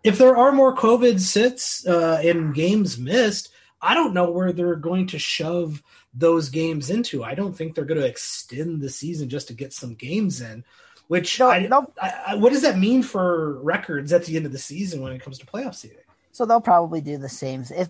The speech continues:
Speaker 2: if this happens, which there's no guarantee either way yet. But if this happens, they'll probably do the same thing that baseball did, which is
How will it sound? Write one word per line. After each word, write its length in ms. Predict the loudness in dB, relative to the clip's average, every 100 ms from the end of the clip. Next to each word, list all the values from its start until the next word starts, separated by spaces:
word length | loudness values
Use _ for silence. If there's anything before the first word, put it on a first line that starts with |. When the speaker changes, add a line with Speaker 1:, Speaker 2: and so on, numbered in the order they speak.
| _
Speaker 2:
if 180 | -4 -2
this 160 | -4 0
happens, 480 | -2 -2 -8 -12 -12
which 240 | -12 -10 -10 -12
there's 260 | -12 -10 -8
no 160 | -8 -8
guarantee 440 | -8 -10 -10 -10
either 180 | -8 -8
way 160 | -8 -8
yet. 200 | -10 -10
But 100 | -10
if 100 | -8
this 180 | -6 -2
happens, 320 | 2 2 0 -4
they'll 180 | -4
probably 300 | 0 2 2
do 40 | -2
the 60 | -6
same 240 | -6 -8
thing 200 | -8 -10
that 140 | -10 -12
baseball 420 | -12 -8 -6 -4
did, 300 | -4 -6 -6
which 200 | -8 -8
is 300 | -8 -8